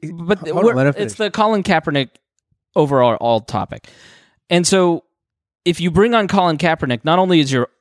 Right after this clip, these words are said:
Speaker 2: on-field product probably going to get worse because the media is going to be such a distraction with all the different players, you're gonna get fans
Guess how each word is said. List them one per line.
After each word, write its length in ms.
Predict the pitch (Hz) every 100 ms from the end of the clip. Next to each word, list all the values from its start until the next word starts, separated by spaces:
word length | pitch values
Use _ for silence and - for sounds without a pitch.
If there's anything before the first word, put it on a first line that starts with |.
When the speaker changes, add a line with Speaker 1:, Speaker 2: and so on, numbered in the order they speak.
| -
Speaker 2:
on-field 540 | 139 185 196 165 139
product 380 | - 143 135 -
probably 300 | - 180 214
going 180 | 190 170
to 60 | 147
get 160 | 143
worse 240 | 131 135 -
because 360 | 131 135 117
the 280 | 95 117 107
media 340 | 104 139 196 165
is 100 | 139
going 180 | 151 135
to 60 |
be 100 | 123
such 240 | 123 139 127
a 40 |
distraction 520 | 113 - 127 123 -
with 80 | 117
all 140 | 117 113
the 80 |
different 260 | 110 113 113
players, 480 | 120 104 98 107 - _ - _ _ _
you're 140 | - 143
gonna 140 | 165
get 180 | 139 -
fans 580 | - 165 180 185 175 151